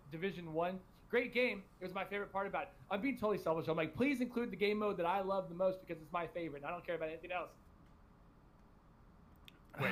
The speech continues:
Speaker 1: <sighs>
Speaker 2: waves, the waves the hand.
Speaker 1: Yeah. Um, I re-, I bought a new controller today. That's cool. That's fun. I bought,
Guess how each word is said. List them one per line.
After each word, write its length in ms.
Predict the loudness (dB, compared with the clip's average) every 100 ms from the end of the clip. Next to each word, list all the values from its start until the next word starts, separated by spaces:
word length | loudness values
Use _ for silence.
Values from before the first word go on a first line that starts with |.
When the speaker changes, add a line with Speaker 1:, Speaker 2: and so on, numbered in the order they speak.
| 0
Speaker 1:
<sighs> 100 | 2
Speaker 2:
waves, 340 | 4 4 2 -4
the 80 | 0
waves 280 | 2 2 2
the 120 | -2
hand. 320 | -2 -4 -6 -12 -18 -20 -20 -20 -20 -20 -20 -20 -4
Speaker 1:
Yeah. 360 | 0 4 2 2 -2 -4 -6 -16 -2
Um, 400 | 2 4 2 0 -8 -20 -20 -14 -4
I 80 | -2
re-, 160 | 0 -2 -2
I 80 | 0
bought 180 | 0
a 40 | 0
new 120 | -4
controller 420 | -4 -2 0 0
today. 320 | -2 -4 -4 -8 -18 -20 -12 -6
That's 200 | -6 -6
cool. 240 | -6 -6 -6
That's 180 | -10 -12
fun. 220 | -10 -12 -10 -12
I 60 |
bought, 320 | -10 -8 -10